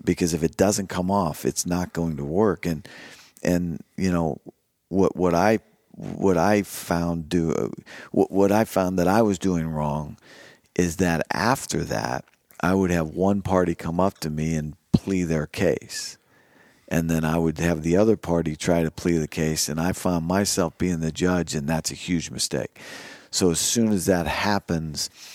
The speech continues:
I learned over time, "Frank, don't come to me, go straight to Randy,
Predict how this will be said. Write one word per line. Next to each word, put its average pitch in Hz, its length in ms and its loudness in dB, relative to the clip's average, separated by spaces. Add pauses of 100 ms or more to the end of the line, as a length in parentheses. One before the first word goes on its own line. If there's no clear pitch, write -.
(180)
I - 120 0
learned 87 260 0
over 80 220 -2
time, 90 600 -4 (440)
"Frank, 92 320 -2
don't 107 260 0
come 127 400 -2
to 87 100 -4
me, 69 440 -4 (400)
go 90 140 4
straight 92 420 0
to 82 100 -4
Randy, 85 540 -2